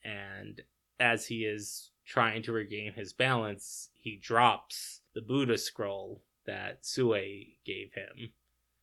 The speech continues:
And we see it fall. And, yeah, Buddha is not with him anymore.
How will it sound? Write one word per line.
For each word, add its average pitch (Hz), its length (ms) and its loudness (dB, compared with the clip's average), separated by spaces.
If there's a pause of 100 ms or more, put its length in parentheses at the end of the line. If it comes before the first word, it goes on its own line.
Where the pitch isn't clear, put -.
(220)
And 104 180 -8
we 98 100 -2
see - 180 -8
it 98 280 -8
fall. 107 600 4 (500)
And, 95 420 -12 (540)
yeah, 131 360 6 (280)
Buddha 120 680 4
is 120 300 -6
not 127 300 10
with 147 240 8
him 113 460 -2
anymore. 104 600 -6